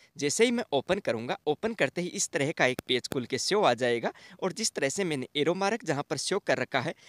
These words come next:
एनएससी के आर ए, इस तरह का ऑप्शन आपके सामने भी शो होगा और आपको एनएससी के आर ए के सामने जो है इसके ऊपर आपको क्लिक कर देना है। जैसे ही हम क्लिक करेंगे, क्लिक करते ही आपके सामने जो है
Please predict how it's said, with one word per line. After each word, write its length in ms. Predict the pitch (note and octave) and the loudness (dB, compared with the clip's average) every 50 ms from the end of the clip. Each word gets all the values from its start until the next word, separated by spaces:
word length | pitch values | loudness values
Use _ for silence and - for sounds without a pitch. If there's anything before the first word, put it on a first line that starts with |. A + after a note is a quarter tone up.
| - - - | -20 -4 0
एनएससी 640 | C#3 C#3 D3+ E3+ - - C3+ C3 - - E3 F3+ - - | 2 2 2 0 0 -2 -2 -2 0 -2 -2 -4 -2 0
के 120 | D#3 C#3 | 2 4
आर 200 | A#2+ A2+ A2+ A#2 | 4 6 4 2
ए, 100 | C3+ - - - - - | 0 -2 -4 -8 -12 -8
इस 120 | F#3+ - | -8 -6
तरह 180 | - G#3+ G3+ A3 | -2 -2 -2 0
का 200 | - - G#3+ G3+ | 0 2 2 2
ऑप्शन 280 | F#3+ - - - D#3+ - - | 2 0 -4 -8 -8 -6 -4
आपके 360 | A3 A3+ - _ - - C#3+ | -4 -4 -4 _ -10 -8 -8
सामने 360 | - - D3 D3+ E3+ F3+ F#3 | -4 -2 -2 -2 0 -2 -2
भी 100 | F3 E3+ | -2 -2
शो 200 | E3+ - - G3+ | -2 2 2 2
होगा 260 | F3+ F3 F#3+ - - - - - - - | 2 2 0 0 -2 -4 -6 -12 -12 -4
और 120 | - - - | 0 2 2
आपको 320 | D#3 C#3+ - _ - C#3 F2 - - - - - | 2 2 0 _ 2 4 6 6 6 4 2 0
एनएससी 580 | D3+ D#3 G3 - - D3+ D3+ - - - F#3 - - | 0 0 0 0 0 0 0 2 0 -2 -2 -4 -2
के 140 | - C3+ A#2+ | 2 2 4
आर 180 | A2+ A#2 A2+ | 4 4 2
ए 60 | B2+ | 0
के 140 | B2 - D3 | -2 -2 -4
सामने 400 | - - C3 A#2+ A#2+ A#2+ C3 D3+ | -2 0 0 0 0 -2 -4 -4
जो 140 | C3 C3+ C#3 | -2 -4 -2
है 140 | B2 - - - | -2 -2 -2 -2
इसके 220 | - - - - D#3+ | -6 -6 -2 0 0
ऊपर 220 | B2+ - - F#3 - - | 0 0 -2 -4 -2 -2
आपको 260 | A#2 A2 - _ E3 | -2 -4 -2 _ -6
क्लिक 280 | D#3+ - - B2 A2 - | -6 -4 -4 -6 -6 -6
कर 180 | - - A2+ A2+ | -4 -4 -4 -2
देना 240 | G#2 C#3+ D#3 E3+ | 0 0 0 0
है। 140 | F3 E3 G#3+ - - - - - - | -2 -4 -6 -8 -10 -14 -14 -14 -2
जैसे 280 | B2 D3+ E3 - - C4+ | 0 0 2 2 2 2
ही 80 | C4 | 4
हम 120 | B3 C4 B3+ | 2 0 0
क्लिक 280 | - - E3 D3 D#3 - - | -2 -2 -2 -2 -2 -2 -2
करेंगे, 300 | B2 A2+ B2+ D3 G3+ - | -2 -2 0 -2 -4 -6
क्लिक 340 | - - G#3 F#3+ A3+ - | -6 -8 -8 -8 -8 -4
करते 300 | - - B2+ - - F#3 | -2 -2 -2 0 -2 -2
ही 180 | E3 A#2+ A#2 A#2+ - - - _ - | -2 -2 -4 -8 -14 -20 -20 _ -4
आपके 300 | C3 C3+ - - - A3+ | -2 -2 0 0 0 2
सामने 380 | - - C3+ B2 B2 B2+ C3 | 2 2 0 0 0 -4 -2
जो 120 | B2+ C#3 C3+ | -2 -2 -2
है 120 | D#3 - | -2 -4